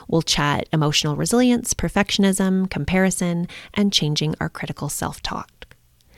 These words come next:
That's Thursday, March thirtieth, from six thirty to eight P M, online via Zoom. On Wednesday, April fifth, we have Métis one oh one.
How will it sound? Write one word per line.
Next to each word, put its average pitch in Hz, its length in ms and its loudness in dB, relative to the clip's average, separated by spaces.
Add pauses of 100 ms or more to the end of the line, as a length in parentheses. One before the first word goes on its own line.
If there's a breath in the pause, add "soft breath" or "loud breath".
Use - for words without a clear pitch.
(340 loud breath)
That's - 260 -4
Thursday, 147 480 -2
March 139 340 -6
thirtieth, 208 560 0 (180 loud breath)
from 151 240 -6
six - 320 -4
thirty 156 320 0
to - 240 -4
eight - 160 -4
P - 160 -4
M, 131 300 -4 (400 soft breath)
online 139 480 0
via 135 240 -6
Zoom. - 360 -8 (1120 loud breath)
On 160 180 2
Wednesday, 165 440 2
April 147 760 -4
fifth, - 420 -2
we 156 120 -2
have 147 240 -4
Métis 147 560 -2
one 139 200 -2
oh 147 100 -6
one. 220 360 0